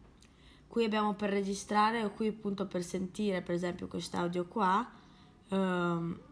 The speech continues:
funziona sempre per, anche per testare tutto. Eh, poi che dire,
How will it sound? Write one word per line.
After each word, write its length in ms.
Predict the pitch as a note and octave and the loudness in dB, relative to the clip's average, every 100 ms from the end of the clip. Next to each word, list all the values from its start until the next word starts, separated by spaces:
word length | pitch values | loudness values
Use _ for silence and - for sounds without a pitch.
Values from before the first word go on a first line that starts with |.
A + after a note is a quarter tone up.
| - - - - - - - - - | -14 -12 -12 -12 -14 -16 -16 -20 -12
funziona 460 | - G#3+ A#3+ A3+ | -4 -2 0 0
sempre 320 | A3 A3 G#3+ G#3 | 0 -2 -2 -2
per, 180 | G#3 | 0
anche 240 | G3+ G3+ G3 | 0 0 -2
per 160 | G3 | -2
testare 720 | F#3 G3 - G3 F#3 F3+ F3 F3 | -2 -6 0 0 2 0 0 -2
tutto. 520 | F#3 F3 - - A3+ - - - - - - - - - - - | -4 -8 -6 -4 -4 -6 -16 -18 -20 -20 -20 -20 -20 -20 -20 -12
Eh, 500 | - G3 G3 F#3 F3 F3 | 0 4 4 4 2 4
poi 200 | C4 A#3+ | 4 4
che 140 | A#3+ | 4
dire, 380 | A#3 B3+ G#3 F#3 | 2 4 4 2